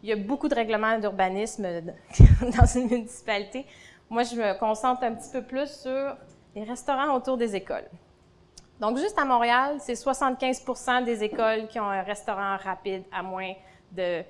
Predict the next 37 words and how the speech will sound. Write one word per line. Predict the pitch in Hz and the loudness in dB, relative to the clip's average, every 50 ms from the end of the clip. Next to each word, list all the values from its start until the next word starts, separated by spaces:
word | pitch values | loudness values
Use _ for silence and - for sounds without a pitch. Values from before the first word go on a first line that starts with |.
| - - - - | -18 -20 -20 -8
un | - 214 214 | -6 -6 -6
kilomètre | 208 - 214 202 185 185 185 175 180 | -6 -6 -4 -2 -2 0 0 -2 -2
de | 170 170 | -2 -4
marche. | 160 156 139 - - - - | -4 -4 -8 -10 -12 -12 -12
On | 190 190 | -12 -8
parle | 185 196 175 180 175 | -4 -4 -4 -4 -4
de | 175 170 160 156 151 156 - _ _ _ _ - - _ _ _ - - - | -6 -8 -8 -10 -12 -14 -16 _ _ _ _ -20 -20 _ _ _ -20 -20 -18
à | - 180 | -18 -8
peine | - 214 196 202 196 | -6 -4 -4 -4 -4
dix | 180 190 | -4 -4
minutes. | 202 185 175 180 240 339 - - - - - - - - - - - - - _ _ | -4 -2 0 0 0 0 0 -2 -14 -20 -20 -20 -20 -20 -20 -20 -20 -20 -20 _ _
Euh, | - 185 185 180 175 175 170 170 - - - - _ | 0 0 0 0 -2 -6 -10 -12 -14 -18 -20 -20 _
c'est | _ - - - 247 220 | _ -20 -10 -4 -4 -2
maintenant | 214 214 214 214 240 240 233 226 | 0 -2 -2 -2 -2 -2 -2 -2
démontré, | 226 208 226 226 220 214 202 190 190 - - 247 254 262 | -2 -2 -4 -2 0 0 -2 -2 -4 -6 -6 -4 -4 -2
il | 262 233 | -2 -4
y | |
a | 190 | -4
eu | 185 | -4
des | 185 175 170 160 | -4 -6 -8 -8
travaux | - - - 226 214 208 208 220 226 233 240 247 233 - - - - _ | -10 -4 0 0 0 0 -2 -4 -2 -2 -2 -4 -6 -12 -20 -20 -14 _
au | 214 214 | -6 -6
niveau | 214 202 208 | -4 -2 -2
même | 202 208 208 214 220 | -2 -2 -2 0 0
de | 214 | -2
l'Institut | 214 202 208 202 - - - 240 | 0 -2 -2 -4 -6 -12 -8 -4
national | 226 220 208 214 202 202 208 208 | -4 -4 -4 -4 -4 -4 -4 -4
de | 208 | -4
santé | 196 196 202 190 190 - | -4 -4 -6 -8 -8 -10
publique | - - 190 180 202 208 220 214 - - | -18 -18 -16 -6 -4 -4 -4 -4 -8 -10
que | 220 | -8
les | 190 190 185 | -6 -6 -6
restaurants | 185 208 196 190 - 208 190 202 | -6 -8 -12 -8 -6 -6 -4 -4
à | 226 | -4
proximité | 233 - 226 220 - - 220 208 202 - 220 | -4 -4 -6 -6 -6 -8 -8 -8 -6 -8 -8
des | 208 208 202 196 196 | -8 -8 -8 -8 -10
écoles | 190 190 - 220 208 208 202 208 | -14 -8 -4 -2 0 0 0 -2